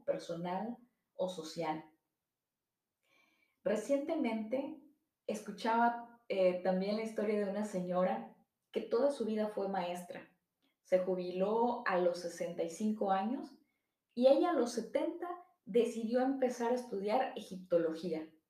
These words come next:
Que, bueno, yo no sabía que se estudiaba para eso, pero resulta que es un, toda un área de conocimiento. En fin, la señora empezó a estudiarlo y, como les digo, a los setenta años,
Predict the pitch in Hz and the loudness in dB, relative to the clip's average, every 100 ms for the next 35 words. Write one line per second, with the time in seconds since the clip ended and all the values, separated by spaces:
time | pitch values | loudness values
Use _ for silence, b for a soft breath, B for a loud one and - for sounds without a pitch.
0 | _ _ _ _ _ _ _ _ _ 175 | _ _ _ _ _ _ _ _ _ -2
1 | 160 156 190 180 165 175 185 180 180 190 | 0 4 4 4 0 0 2 4 6 4
2 | - 185 185 170 - 160 170 180 185 180 | 4 0 0 -2 0 2 4 4 4 4
3 | 170 190 - 277 B B B _ - 185 | 6 6 4 0 B B B _ 4 6
4 | 170 170 165 185 226 214 190 214 220 - | 8 6 0 -4 -4 -4 -4 -4 -4 -6
5 | - 214 277 254 208 208 202 202 185 170 | -4 0 4 4 2 2 0 4 6 4
6 | 165 160 - 160 156 156 - _ _ _ | 0 -6 -10 -6 -6 -8 -14 _ _ _
7 | _ _ _ _ _ - 220 233 294 359 | _ _ _ _ _ -6 -4 -2 -2 -2
8 | - - _ _ 156 156 - 175 185 233 | -6 -20 _ _ -2 -2 -4 0 2 2
9 | 180 202 208 - 208 196 196 156 - - | 0 -2 -4 -4 -2 4 4 6 0 -4
10 | - _ - - 196 190 185 180 214 240 | -16 _ -14 -4 4 8 8 6 2 4
11 | 240 240 - - _ _ _ _ - 185 | 4 2 -4 -16 _ _ _ _ 4 6
12 | 175 175 - - 226 247 277 349 381 381 | 8 6 2 -2 0 6 6 6 2 -2
13 | - | -6